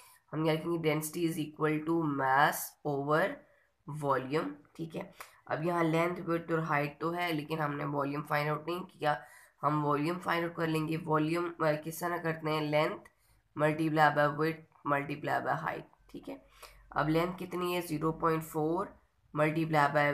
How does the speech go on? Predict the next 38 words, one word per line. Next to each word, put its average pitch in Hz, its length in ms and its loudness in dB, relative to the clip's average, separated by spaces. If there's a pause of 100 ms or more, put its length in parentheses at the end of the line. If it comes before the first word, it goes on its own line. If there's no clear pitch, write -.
width 156 240 -2
ज़ीरो 151 220 -2
पॉइंट 143 360 -2
वन, 156 340 4 (340)
हाइट 160 380 2
है 180 160 0
ज़ीरो 160 340 0
पॉइंट 151 520 0 (140)
ज़ीरो 151 680 -2
फ़ाइव। - 380 -6 (100)
ठीक - 180 -12
है, - 140 -8 (480)
जब 160 160 -2
इन 170 100 0
सारी 175 340 0
टर्मिनोलॉजीज 160 760 -2
को 160 120 -4
आप 151 200 2
मल्टीप्लाई 147 580 -2
करेंगे 139 460 -10
आपके - 380 -2
पास 139 340 -2
आंसर 147 380 -4
आएगा 143 320 -2
ज़ीरो 151 340 -2
पॉइंट 151 560 -2 (500)
डबल 147 280 0
ज़ीरो 151 720 -4 (260)
टू 196 380 -4 (380)
और 147 200 4
वॉल्यूम 151 460 4
का 165 120 -2
ऐसे 160 240 0
यूनिट 151 280 0
क्या 143 120 2
होता 139 260 2
है, 147 60 2
मीटर 147 600 -2